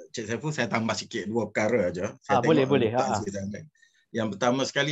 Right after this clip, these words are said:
Speaker 1: ialah pergerakan body language dia, pergerakan
Speaker 2: Hmm.
Speaker 1: tangan dia tu tidaklah
Speaker 2: Hmm.
Speaker 1: terlalu over.
Speaker 2: Ha, ha.
Speaker 1: Uh, sebab itu, eh, kalau kita tengok dalam, uh, budaya Melayu pun, uh, tangan tu sebenarnya tak boleh ke atas sangat kan.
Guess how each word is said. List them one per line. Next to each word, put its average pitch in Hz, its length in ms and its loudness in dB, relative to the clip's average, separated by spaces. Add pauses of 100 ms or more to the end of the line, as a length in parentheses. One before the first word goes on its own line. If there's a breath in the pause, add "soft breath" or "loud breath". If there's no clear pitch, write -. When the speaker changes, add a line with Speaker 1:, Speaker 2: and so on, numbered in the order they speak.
(120)
Speaker 1:
ialah 117 400 2
pergerakan 110 560 -2
body 107 240 -2
language 101 400 0
dia, 117 320 2
pergerakan 101 480 -4
Speaker 2:
Hmm. 110 80 0
Speaker 1:
tangan 110 240 -2
dia 113 240 -2
tu 156 240 -4
tidaklah 117 400 -2
Speaker 2:
Hmm. 90 80 -8
Speaker 1:
terlalu 104 320 0
over. 92 400 -2 (480)
Speaker 2:
Ha, 117 80 -12
ha. 104 80 -4
Speaker 1:
Uh, 101 560 0
sebab 107 320 -6
itu, 123 160 -6 (160)
eh, 104 160 0
kalau 117 240 0
kita 107 240 2
tengok 117 320 0
dalam, 107 480 -2
uh, 101 160 -10
budaya 117 400 2
Melayu 117 480 0
pun, 120 240 -8 (560 soft breath)
uh, 110 160 0
tangan 139 400 4
tu - 80 -4
sebenarnya 147 480 -2
tak 131 240 -4
boleh 135 240 0
ke 127 160 0
atas 117 240 -2
sangat 185 320 2
kan. 147 160 2